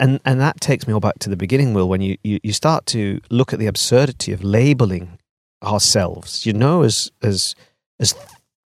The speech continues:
wherever, let's say, uh, jo-, e-, even in the job world, this person's a cleaner, this person's a, uh,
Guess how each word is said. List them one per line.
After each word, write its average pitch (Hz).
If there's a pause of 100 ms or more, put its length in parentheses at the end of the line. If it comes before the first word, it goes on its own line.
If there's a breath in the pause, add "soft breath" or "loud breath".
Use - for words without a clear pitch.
(400)
wherever, 127
let's -
say, 104 (380 loud breath)
uh, 98 (220)
jo-, 120
e-, 135
even 131
in 117
the 107
job 110
world, 92 (160)
this 135
person's 107
a 95 (400)
cleaner, 107
this 120
person's 104
a, 95 (500 loud breath)
uh, 92